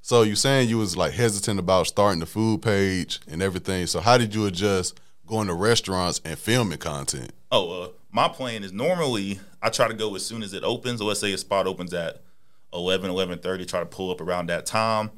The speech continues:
Speaker 2: Usually nobody there.
Speaker 1: Mm-hmm.
Speaker 2: And that's, and that's when I usually get all my content. But sometimes I try to film, like, in a corner
Speaker 1: Mm-hmm.
Speaker 2: because you know how you know how the people poke fun of food content creators. They got the,
Speaker 1: Yeah.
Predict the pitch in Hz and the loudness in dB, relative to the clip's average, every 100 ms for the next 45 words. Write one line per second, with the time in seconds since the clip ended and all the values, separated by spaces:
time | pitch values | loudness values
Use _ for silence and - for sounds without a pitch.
0 | - - 147 120 113 101 98 92 82 87 | -18 -8 -4 0 0 2 2 2 0 -2
1 | 92 104 104 104 87 80 80 73 - - | -2 0 0 -4 -6 -6 -6 -6 -12 -20
2 | - - 95 98 98 - 101 - 95 98 | -14 -4 0 2 0 -6 -14 -8 0 0
3 | 98 92 92 92 90 92 90 95 85 85 | -2 -8 -10 -10 -4 -2 0 -2 -4 -4
4 | 104 107 107 107 98 - 101 98 180 131 | -2 -2 -2 -2 -4 -8 -6 0 0 -2
5 | 107 101 107 - 101 90 90 - 107 95 | -6 -6 -6 -4 -4 -6 -8 -8 -6 -6
6 | 98 82 - 120 147 151 151 - 92 87 | -6 -6 -6 -4 -2 -4 -6 -10 -8 -4
7 | 92 85 - 82 82 - - 131 95 87 | -4 -4 -8 -12 -14 -18 -4 0 0 0
8 | 87 - - - - - - 175 101 104 | -4 -10 -18 -20 -20 -20 -4 0 0 0
9 | 95 90 85 85 - - 107 - 98 - | -4 -4 -10 -12 -16 -8 -8 -2 -2 -2
10 | 101 90 87 92 90 92 87 87 98 92 | -4 -4 -6 -8 -6 -6 -6 -8 -6 -6
11 | 92 95 92 85 73 69 64 | -4 -2 0 2 0 -4 -6